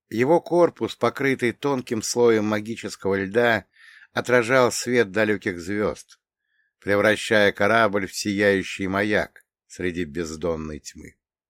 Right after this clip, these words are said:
Внутри, в командной рубке, царила напряжённая тишина. Ник Робинсон стоял у центрального пульта.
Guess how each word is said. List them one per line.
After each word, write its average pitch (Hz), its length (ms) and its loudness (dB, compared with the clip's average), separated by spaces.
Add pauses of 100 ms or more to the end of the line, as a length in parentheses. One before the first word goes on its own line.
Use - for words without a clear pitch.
(1400)
Внутри, 120 540 0
в - 100 -6
командной 101 600 0
рубке, 120 440 -4
царила 104 540 0
напряжённая 90 800 -4
тишина. - 560 -16 (2000)
Ник 151 380 0
Робинсон 143 580 2
стоял 135 460 4
у 117 40 2
центрального 120 760 2
пульта. 80 600 -8